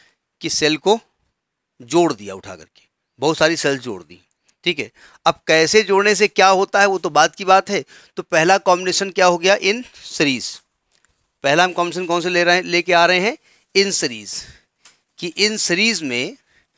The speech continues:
हम किस प्रकार से सेल्स को जोड़ते हैं, ज़रा अपने समझने की कोशिश करिएगा। पहली बात, सीरीज में जोड़ते वक्त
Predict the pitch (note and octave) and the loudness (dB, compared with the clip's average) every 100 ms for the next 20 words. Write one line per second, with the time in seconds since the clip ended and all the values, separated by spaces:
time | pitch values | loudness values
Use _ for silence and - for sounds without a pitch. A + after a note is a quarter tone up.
0 | _ - F3 - G#3+ - F3+ C#3+ D3 C#3 | _ -6 -6 -4 -10 -8 -2 2 2 0
1 | F3+ G#3 - D#3+ D#3+ - F3+ C#3+ B2 - | -6 -4 -2 -2 -4 -6 -6 -6 -8 -10
2 | G2+ F2 _ _ _ _ _ _ _ _ | -18 -18 _ _ _ _ _ _ _ _
3 | _ _ _ - F3+ F#3+ G#3 - F3+ E3 | _ _ _ 0 0 2 0 0 -2 -2
4 | F#3+ F#3+ - F3+ F#3 F#3 F#3 D#3+ D3 A2 | -4 -6 -4 -4 -4 -4 -4 0 0 -2
5 | D2+ _ _ _ _ _ _ _ _ - | -10 _ _ _ _ _ _ _ _ 0
6 | D3+ F#3 F#3+ G3 G#3 - - D#3+ F3+ E3+ | 0 0 2 4 4 -2 -8 -6 -6 -2
7 | G3+ E3+ E3 D#3+ - D#3 E3 - - | -2 -2 -2 -4 -4 0 0 -2 -18